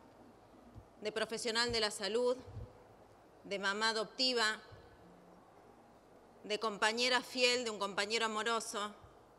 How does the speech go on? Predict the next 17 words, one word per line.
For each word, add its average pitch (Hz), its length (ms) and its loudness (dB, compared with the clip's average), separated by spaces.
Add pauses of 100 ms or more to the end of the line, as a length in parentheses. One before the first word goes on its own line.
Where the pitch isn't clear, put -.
(220)
de 208 100 -8
mi 214 140 -2
lugar 240 320 6
de 247 100 2
diputada 233 480 2
nacional 233 500 -2
de 233 80 -2
un 185 60 -4
proyecto 208 460 -2
político 208 500 -2
popular 214 640 2 (480)
y 208 100 -2
de 208 100 2
militante. 175 760 -2 (2000)
Hoy 269 360 4 (720)
estamos 269 380 0
discutiendo 254 880 0